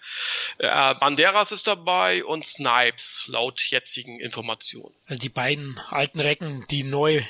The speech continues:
Speaker 2: in Teil drei dazu kamen. Ich fand ja nur einen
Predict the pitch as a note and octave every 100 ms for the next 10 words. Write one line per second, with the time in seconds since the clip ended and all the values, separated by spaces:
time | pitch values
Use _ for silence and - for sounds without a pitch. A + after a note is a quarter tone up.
0 | - F3 - C#3+ C#3 C3 C3+ D#3 - D#3+
1 | - D3 E3 - - - - - - -
2 | - C#3+ D#3+ D#3 D3 D3+ D3 D3+ - E3
3 | G#3 F#3+